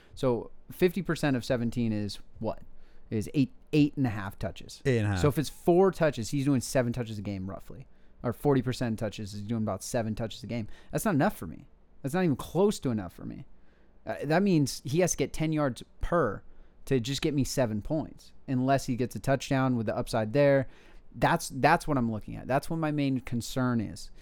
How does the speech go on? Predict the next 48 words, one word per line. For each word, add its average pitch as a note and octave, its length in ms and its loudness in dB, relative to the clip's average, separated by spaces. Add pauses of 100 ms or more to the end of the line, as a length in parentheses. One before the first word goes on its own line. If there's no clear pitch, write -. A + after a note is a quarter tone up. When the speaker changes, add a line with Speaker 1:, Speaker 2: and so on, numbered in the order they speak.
(240)
Speaker 1:
I B2+ 60 0
want D#3 180 4
the D#3+ 80 4
volume. A#2+ 500 2
I A2 60 -4
want A2+ 220 -4
people C3 240 0
that B2+ 120 2
I A#2 80 0
know A#2+ 460 0
are A#2+ 140 -2 (200)
for B2+ 160 -2
sure A#2+ 300 2
going A#2 260 0
to A2+ 120 -6
get G#2+ 120 -4
me A2 120 -6
points. D3+ 500 2 (500)
That's D3 280 2
why C3+ 140 0
I'm A#2 80 -2
staying A2+ 240 -2
away A2 120 -4
from A2 220 -4
Lev G#2+ 180 -4
Bell. A#2 260 -2
And D3 160 4
then, C3+ 220 4 (540)
has G3 220 2
he A#3+ 100 2
looked G3+ 200 6
good F3+ 140 6
on F3 120 4
the E3 80 4
Jets? F3+ 320 -2 (1200)
Speaker 2:
I B2+ 60 2
mean, B2 260 6
it's A#2+ 240 -2
difficult A#2 440 0
to G#2 80 -2
look G2+ 140 2
good G2+ 100 4
on F#2+ 220 2
the F2 80 0
Jets. F2 280 0
Speaker 1:
<laughs> A#2+ 140 4
It's, B2+ 180 2
it, E3 80 0